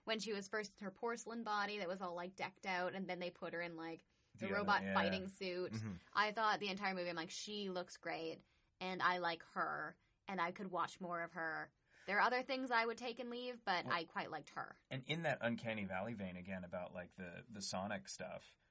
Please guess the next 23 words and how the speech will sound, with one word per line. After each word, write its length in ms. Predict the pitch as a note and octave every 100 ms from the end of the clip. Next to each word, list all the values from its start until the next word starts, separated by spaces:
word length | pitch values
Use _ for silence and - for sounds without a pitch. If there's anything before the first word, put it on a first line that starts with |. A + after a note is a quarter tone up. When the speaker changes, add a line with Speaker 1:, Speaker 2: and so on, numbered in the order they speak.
| _ _ _ B2+
Speaker 3:
Mm-hmm. 200 | B2+ F#2+ -
Speaker 2:
and 240 | A#2+ G#2 G2
you 160 | A2+ G#2+
were 80 |
mentioning, 460 | G#2 G2+ G2 F#2+ F#2
you 80 | F#2+
know, 100 | F#2
the, 180 | F2+ F#2
the 100 | G2+
stylistic 600 | G2 - F#2+ F#2+ F#2+ F#2 -
choice 320 | G#2 F#2+ G2
of 80 | F#2+
giving 260 | G2 F#2+
her 120 | F#2+ F#2+
the 80 |
big 240 | F#2 F#2+ F2+
eyes, 460 | F2+ F2+ E2+ F2 - -
it 140 | C#3 C#3
very 320 | C3 G#3 A3+
quickly 340 | D#3 D#3 D3
became 600 | G2+ G2+ - G#2 G2 F2+
not 240 | F#2+ G2 - -
weird 380 | F#2 F2 D2+